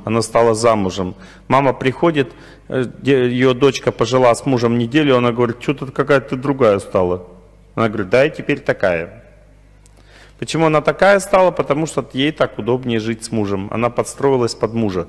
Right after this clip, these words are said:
замужем стала. Вот. Внешне психически женщина очень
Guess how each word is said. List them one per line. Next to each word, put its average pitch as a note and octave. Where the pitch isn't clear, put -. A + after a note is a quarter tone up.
замужем F#2+
стала. F2+
Вот. A2+
Внешне B2+
психически -
женщина C#3+
очень B2+